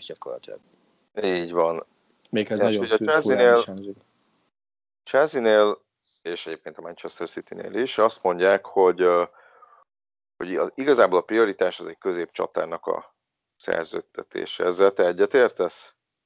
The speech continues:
Speaker 1: Szerintem van még ezzel itt pár klub, de igen. És, és ezt akartam is kérdezni, hogy, hogy, ö,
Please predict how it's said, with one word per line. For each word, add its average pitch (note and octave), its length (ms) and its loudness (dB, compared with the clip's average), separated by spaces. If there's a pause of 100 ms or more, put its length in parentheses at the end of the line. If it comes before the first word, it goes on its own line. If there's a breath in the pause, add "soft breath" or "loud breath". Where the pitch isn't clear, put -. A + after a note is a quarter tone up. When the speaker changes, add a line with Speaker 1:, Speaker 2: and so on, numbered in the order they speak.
(140)
Speaker 1:
Szerintem F#3+ 440 -6
van F3 160 -4
még C#2+ 200 -10
ezzel E2 260 -8
itt D#2+ 160 -8
pár A#2+ 240 0
klub, A2 260 -6
de B2 140 2
igen. F#2 320 -2 (520 loud breath)
És, - 160 -6
és B2 200 0
ezt B2+ 200 2
akartam G#2+ 440 0
is G2+ 120 -10
kérdezni, G#2 540 -4
hogy, G#2+ 260 -8 (120)
hogy, G2+ 240 -6
ö, G#2 260 -2